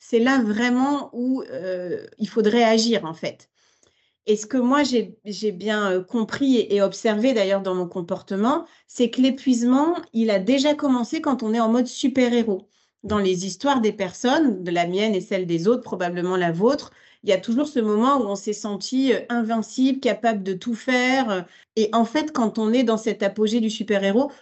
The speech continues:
on est déjà dans le burn-in, on est déjà en train de s'épuiser à l'intérieur. Et c'est ça qui est assez, euh, difficile à considérer parce que ce serait le moment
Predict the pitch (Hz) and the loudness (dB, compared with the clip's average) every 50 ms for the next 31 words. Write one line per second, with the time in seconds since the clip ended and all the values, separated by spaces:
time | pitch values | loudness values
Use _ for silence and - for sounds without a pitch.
0 | _ _ - 214 214 220 214 208 196 220 226 220 226 254 254 240 214 202 196 185 | _ _ -2 2 4 4 4 4 4 4 4 4 4 2 2 2 2 0 0 0
1 | 175 190 190 190 208 240 277 262 220 196 185 180 175 190 214 220 226 262 269 247 | 0 0 0 0 0 2 2 2 0 0 0 0 2 2 2 4 4 2 2 2
2 | - - - 226 220 214 - 233 202 - - - 202 196 220 233 220 202 190 190 | 0 -2 -2 -2 -2 -2 -2 -4 -6 -4 -6 -8 -4 0 2 2 2 2 0 -4
3 | 185 185 185 180 180 185 214 247 277 269 - - _ _ _ _ _ _ - 208 | -4 -6 -6 -4 -2 0 0 0 -2 -4 -8 -16 _ _ _ _ _ _ -2 -2
4 | 202 - 233 220 220 - 277 285 277 277 - - 220 202 202 202 208 208 196 180 | 0 0 -2 -2 0 0 0 0 0 -2 -6 -8 -6 -4 0 2 2 2 2 0
5 | 180 - - 226 214 214 202 185 175 - - _ _ - 185 180 202 - - 220 | -2 -4 -2 0 0 2 2 0 -2 -4 -8 _ _ -8 -6 -4 -4 -2 -2 -4
6 | - - 254 226 208 202 202 220 196 - - 220 196 202 208 254 285 269 233 220 | -2 -2 -2 0 0 -2 -2 -4 -6 -6 -4 -2 0 2 2 2 0 0 -2 -4
7 | - - 262 254 - 233 226 - - 220 220 214 220 226 226 202 185 190 226 - | -2 -2 -4 -2 -2 -2 -4 -2 0 0 2 2 4 4 2 2 0 -2 -4 -6